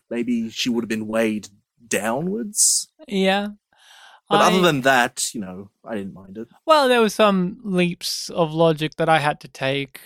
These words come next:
Speaker 2: Like, <sighs> when they do fall, some characters can fall and hit the ground and gravity doesn't, like, break their fucking legs.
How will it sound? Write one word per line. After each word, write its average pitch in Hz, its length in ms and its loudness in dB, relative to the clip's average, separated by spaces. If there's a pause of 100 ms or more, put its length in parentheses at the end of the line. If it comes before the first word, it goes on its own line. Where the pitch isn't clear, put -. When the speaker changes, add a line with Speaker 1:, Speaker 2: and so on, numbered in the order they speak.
(120)
Speaker 2:
Like, 147 440 -2 (680)
<sighs> - 0 - (1160)
when 226 320 4
they 214 180 4
do 208 220 0
fall, 190 580 6
some 202 420 -2
characters 196 600 2
can 180 220 -2
fall 180 340 6
and 165 100 2
hit 175 140 -4
the 175 80 -8
ground 165 540 0
and 156 160 -4
gravity 156 400 0
doesn't, 160 520 -2
like, 147 240 -2
break 147 300 -2
their 156 140 2
fucking 156 360 0
legs. 175 720 -2